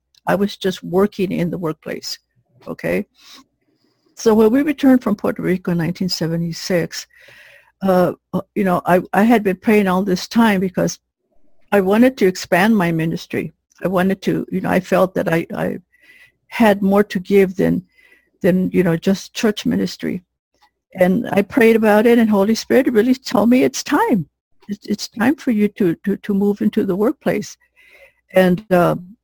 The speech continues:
that's why I, I, I entered, uh, my educational vocation, and I took out all those <laughs> degrees. And, uh, when I was finished, okay, then I, I made that, the break from church ministry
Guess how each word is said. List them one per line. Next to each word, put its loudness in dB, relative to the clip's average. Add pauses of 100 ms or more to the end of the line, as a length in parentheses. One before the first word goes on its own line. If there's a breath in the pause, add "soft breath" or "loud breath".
(120)
that's -2
why 6 (200)
I, 4 (300)
I, 0 (220)
I 0 (320)
entered, 2 (280)
uh, -4 (520)
my 2 (140)
educational 0 (140)
vocation, -4 (180)
and -4 (280)
I -2 (100)
took -8
out 2
all 0
those 0
<laughs> -2
degrees. 0 (540 loud breath)
And, -2 (160)
uh, -2 (560)
when 0
I 2 (100)
was -2 (200)
finished, 0 (360)
okay, -4 (1120)
then 2 (300)
I, 6 (340)
I 2
made 2
that, 4 (480)
the -2 (100)
break 2
from -4 (100)
church 0 (140)
ministry -4